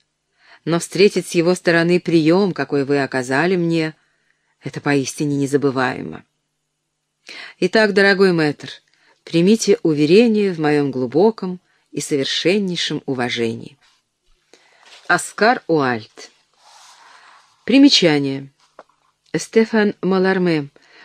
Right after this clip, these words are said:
Годы жизни тысяча восемьсот сорок второй, тысяча восемьсот девяносто восьмой. Французский поэт-символист.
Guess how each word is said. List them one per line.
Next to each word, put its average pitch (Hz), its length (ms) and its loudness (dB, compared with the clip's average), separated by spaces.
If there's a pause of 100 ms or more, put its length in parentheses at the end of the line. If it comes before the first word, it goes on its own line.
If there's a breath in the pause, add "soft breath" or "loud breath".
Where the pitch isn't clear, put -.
(100)
Годы 175 300 2
жизни 175 340 0
тысяча 170 320 -4
восемьсот 160 480 -4
сорок 147 320 -4
второй, 151 580 -2 (520)
тысяча 165 360 -6
восемьсот 147 520 -4
девяносто 165 640 -2
восьмой. 147 720 -4 (1080 soft breath)
Французский 220 540 -2
поэт-символист. 208 1120 0